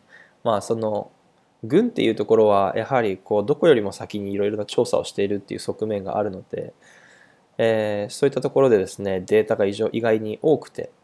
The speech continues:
えー、いろいろ読み込んだりしていたのが二千十四年でした。えっと、で、まあ、ちょっと話を戻しまして、ここまではどっちかというと、僕の個人的な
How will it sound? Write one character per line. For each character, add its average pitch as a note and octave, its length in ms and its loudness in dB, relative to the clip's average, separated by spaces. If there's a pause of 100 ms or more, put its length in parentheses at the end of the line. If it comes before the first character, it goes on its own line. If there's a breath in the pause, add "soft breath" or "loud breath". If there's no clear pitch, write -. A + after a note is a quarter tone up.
(280)
え G#2+ 80 -2
ー、 G#2+ 40 0
い A2 40 0
ろ A2 120 6
い G#2+ 40 6
ろ G#2+ 60 6
読 G2+ 160 0
み G#2 120 -6
込 A2+ 220 -2
ん - 40 -8
だ E2 100 0
り - 120 -10
し - 100 -16
て F#2+ 140 -6
い F#2+ 80 -6
た F#2+ 160 -4
の F2 120 -8
が - 180 -10 (180)
二 G2 100 -10
千 F#2+ 240 -8
十 F#2+ 160 -8
四 F2+ 100 -6
年 F2 120 -10
で - 100 -14
し - 80 -16
た。 - 120 -12 (1200 loud breath)
え C3+ 40 2
っ C3+ 80 -8
と、 C3+ 520 6
で、 G3+ 80 2
ま F3+ 100 8
あ、 - 20 8
ち - 80 0
ょ - 40 4
っ - 20 -6
と C3+ 60 -2
話 C3 360 0
を F#2+ 180 4 (240)
戻 B2 160 0
し B2 100 -8
ま A#2 120 -4
し - 60 -16
て、 - 120 -8
こ - 160 -6
こ D3+ 100 -2
ま D3 120 4
で A#2 80 6
は F2+ 80 4
ど G2 100 2
っ - 60 -2
ち - 100 -14
か A#2 120 -2
と - 80 -6
い F#2+ 40 -4
う F#2 40 -6
と、 - 360 -8 (400)
僕 G#2+ 280 -4
の A2 340 -4 (260)
個 C3+ 160 2
人 D3+ 220 0
的 D3+ 220 -2
な C3 220 -2